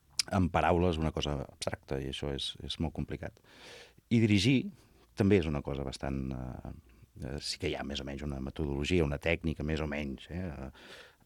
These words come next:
eh, establerta per tothom, però, eh, és una cosa que no és, no és molt gramatical, diguem, això és així, això ha de ser així, si fas això funcionarà. I ensenyar-ho, explicar-ho, parlar-ne, eh, fas que, que l'altre, doncs, tingui una visió i en pugui aprendre,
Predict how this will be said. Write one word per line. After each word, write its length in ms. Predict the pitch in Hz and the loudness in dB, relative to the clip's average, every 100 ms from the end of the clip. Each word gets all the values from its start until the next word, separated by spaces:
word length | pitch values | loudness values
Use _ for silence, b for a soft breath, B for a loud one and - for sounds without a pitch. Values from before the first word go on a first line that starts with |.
| - | -8
eh, 120 | 73 65 65 - - - - | -6 -6 -6 -10 -12 -10 -6
establerta 500 | - 87 82 78 80 | 0 2 2 0 -4
per 100 | 80 | -2
tothom, 300 | 80 120 127 - - | 0 2 2 2 4
però, 180 | 143 - B B B _ - - | 4 4 B B B _ -6 -4
eh, 460 | 98 87 80 73 | -2 0 0 -2
és 100 | 76 | -2
una 180 | 98 92 85 | 0 0 2
cosa 240 | 82 82 | 2 0
que 120 | 80 | -2
no 120 | 76 69 | -4 -4
és, 100 | - - | -10 -8
no 180 | 76 71 | -6 -6
és 140 | - | -6
molt 240 | 76 69 80 | -4 -4 -4
gramatical, 500 | 78 76 - 69 67 | -4 -6 -8 -8 -10
diguem, 180 | 67 71 | -12 -12
això 120 | - | -10
és 120 | 69 127 | -10 -10
així, 180 | 87 78 | -10 -10
això 180 | 76 - | -10 -12
ha 80 | 76 | -10
de 60 | 76 | -8
ser 160 | 80 | -8
així, 220 | - 101 | -2 -2
si 140 | 95 90 | -2 -2
fas 160 | 85 76 | -2 -2
això 140 | 82 | -6
funcionarà. 420 | 80 - 69 64 - B B B B B B _ - | -6 -8 -10 -12 -14 B B B B B B _ 2
I 80 | 123 | 4
ensenyar-ho, 600 | 113 - 104 131 127 190 | 6 4 4 4 2 -2
explicar-ho, 560 | 117 - 98 104 113 113 | -4 0 2 4 4 4
parlar-ne, 580 | 107 101 113 98 82 95 170 - - | 2 4 4 2 0 -2 -6 -10 -4
eh, 460 | 92 85 78 73 73 69 _ _ _ - - | 0 0 0 -4 -6 -10 _ _ _ -6 0
fas 260 | 85 - - | 2 0 -6
que, 140 | 69 - | -10 -6
que 120 | 71 | -6
l'altre, 400 | 71 69 80 76 71 | -4 -4 -2 -2 -2
doncs, 220 | 71 - | -6 -6
tingui 220 | 73 69 | -6 -4
una 120 | 69 | -4
visió 360 | 69 69 95 104 | -6 -2 2 2
i 60 | 82 | 2
en 60 | 73 | 0
pugui 180 | 71 | -4
aprendre, 460 | 71 90 95 92 | -2 -2 -2 -2